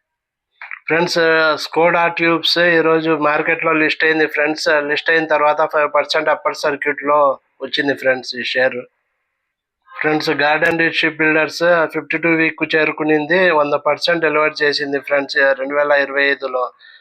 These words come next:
ఆ, ఓకే, మజ్గాన్ డాక్, ఆ, కొచ్చిన్ షిప్ యార్డ్ కానీ ర్యాలీ చేస్తా ఉండి పెరుగుతున్నాయి స్టాక్స్.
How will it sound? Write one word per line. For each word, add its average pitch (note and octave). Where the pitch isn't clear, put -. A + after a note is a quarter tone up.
ఆ, G#3
ఓకే, D3
మజ్గాన్ C#3+
డాక్, C#3
ఆ, C3+
కొచ్చిన్ D3
షిప్ D3
యార్డ్ C#3
కానీ C#3+
ర్యాలీ C#3
చేస్తా C3+
ఉండి B2+
పెరుగుతున్నాయి C3+
స్టాక్స్. -